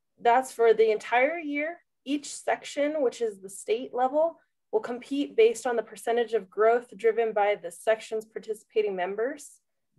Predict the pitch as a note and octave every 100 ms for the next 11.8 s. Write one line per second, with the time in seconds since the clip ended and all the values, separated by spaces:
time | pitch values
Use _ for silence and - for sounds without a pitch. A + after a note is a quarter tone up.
0 | _ _ G3+ G3 F#3 F3+ F3+ A#3+ B3+ D4+
1 | D4+ D4+ D4+ D4 C#4 - A#3+ B3 A3 A#3+
2 | G#3 A#3+ A3+ A#3 A3+ G#3 G3 - G#3+ F#3+
3 | A#3 A#3+ - B3 A#3 G#3+ A#3 B3+ B3+ A3+
4 | A3+ G#3+ A3 G#3 G#3 A3 C4 - _ _
5 | _ _ _ E3+ F#3 - B3 - - C4
6 | C4 C4+ C4 - B3 - B3+ B3+ C4 C4
7 | - _ - A3 G#3 A3+ A3+ - - G#3+
8 | G#3+ - - G#3 G#3 G#3 G3+ G#3 G3+ G#3
9 | G3+ G3 - F#3+ - F#3 G3+ A3 A#3+ A#3+
10 | A#3 G#3 G3 F#3+ F#3+ A#3 A#3+ A#3 G#3+ A3+
11 | B3+ - - D4+ A#3 A#3+ C#4